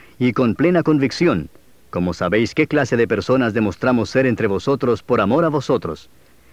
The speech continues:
Y vosotros vinisteis a ser imitadores de nosotros y del Señor, habiendo recibido la palabra en medio de mucha tribulación con el gozo del Espíritu Santo,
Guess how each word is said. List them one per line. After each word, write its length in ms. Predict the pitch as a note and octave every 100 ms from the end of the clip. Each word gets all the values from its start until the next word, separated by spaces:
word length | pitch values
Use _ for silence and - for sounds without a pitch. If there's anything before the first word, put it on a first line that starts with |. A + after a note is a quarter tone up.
| - - -
Y 120 | A#2+
vosotros 500 | B2 D3+ F#3+ F3 D#3
vinisteis 520 | A2 A#2 D3 - C3 A#2+
a 100 | G#2+
ser 180 | B2 C3
imitadores 560 | A#2 G#2 F2 G2+ G#2+
de 80 | F#2
nosotros 640 | F2 C#3 C#3+ C3 A#2 -
y 120 | E3+ B2
del 160 | A2+
Señor, 440 | A2+ G#2+ D3+ F2+ - - - -
habiendo 440 | F2 G2+ A#2+ A#2
recibido 460 | A2 - G#2+ B2+ A#2
la 120 | G2
palabra 440 | F#2 A2+ C3+ C3 - -
en 160 | A#2 G#2+
medio 260 | C#3+ D3+ B2+
de 100 | G#2+
mucha 360 | C#3 F#3+ F3
tribulación 760 | D3 C3 B2 G2+ - C3+ C#3 C3
con 180 | C3 B2
el 140 | G2
gozo 300 | C#3+ E3+ D#3+
del 140 | D3+ C3
Espíritu 420 | - D#3+ D3 B2
Santo, 440 | C#3 F#2+ F#2 F#2+